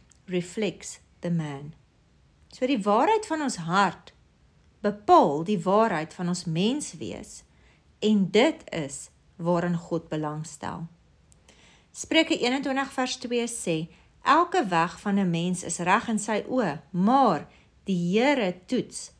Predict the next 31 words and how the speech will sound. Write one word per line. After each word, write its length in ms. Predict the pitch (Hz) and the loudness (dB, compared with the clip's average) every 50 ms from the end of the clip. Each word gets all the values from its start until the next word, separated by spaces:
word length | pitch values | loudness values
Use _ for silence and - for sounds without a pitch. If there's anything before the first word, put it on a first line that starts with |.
| _ _ _ | _ _ _
die 140 | - 180 185 | -4 -2 -2
harte." 560 | 170 160 147 156 170 185 - - - - 160 - _ _ _ _ _ _ _ _ _ _ _ _ _ _ _ - _ _ - | -2 -2 -2 -4 -6 -6 -8 -12 -12 -12 -12 -14 _ _ _ _ _ _ _ _ _ _ _ _ _ _ _ -20 _ _ -6
'n 120 | 220 214 | 0 0
Mens 260 | 220 240 285 359 - | 2 2 2 0 -2
kan 160 | - - 370 | 0 0 2
die 140 | 359 339 240 | 2 2 2
wêreld 520 | 180 190 185 196 220 254 277 302 302 294 262 | 2 2 2 4 4 4 4 4 2 2 0
en 160 | 233 208 185 | 0 0 0
mense 420 | 180 185 196 214 240 - - 254 | 2 0 0 -2 -2 -2 -4 -6
flous 480 | - - - 277 247 240 226 233 233 - | -6 -6 -2 2 2 2 2 0 -2 -4
met 200 | 214 202 196 202 | -4 -4 -4 -2
jou 120 | 220 208 | -4 -6
korrekte 540 | 208 - 190 180 196 196 - - 233 214 170 | -4 -2 -2 -2 -2 -4 -4 -4 -4 -4 -4
woorde, 640 | 156 165 175 190 190 190 175 190 190 185 185 175 165 | -2 0 0 0 0 0 0 -2 0 0 0 -2 -2
dade, 480 | 165 165 160 170 180 185 190 190 185 180 | 0 0 2 2 2 2 2 0 -2 -4
voorgee, 640 | - - - - 220 208 202 196 - - 196 180 185 - - - - - _ _ | -6 -8 -2 0 0 0 0 -2 -4 -6 -6 -6 -6 -10 -20 -20 -20 -20 _ _
maar 160 | - 214 220 | -2 -2 0
nie 140 | 220 254 349 | 0 0 -2
vir 140 | - - 381 | 0 0 0
God 360 | - - - 185 175 175 175 | 0 0 -2 -2 -2 -2 -4
nie. 220 | 165 165 160 165 - _ - - - _ | -10 -10 -10 -10 -12 _ -20 -20 -20 _
God 360 | - - - - 359 403 - | -20 -10 -2 -2 -2 0 2
kyk 200 | - 370 349 349 | 2 2 2 2
verby 360 | - 330 277 202 226 226 247 269 | 2 -2 0 4 6 6 6 4
dit 160 | 294 277 - | 2 -2 -2
alles 400 | - 269 320 330 294 254 233 - | 2 4 4 6 4 2 0 0
tot 240 | - 294 302 - - | -2 -4 -4 -2 -2
diep 180 | 214 208 208 - | -4 -2 -2 -2
in 120 | 269 277 | -4 -2
ons 140 | 269 254 - | -2 -4 -4
harte. 480 | 165 135 139 147 - - - 117 190 | -4 -6 -6 -8 -8 -10 -12 -10 -10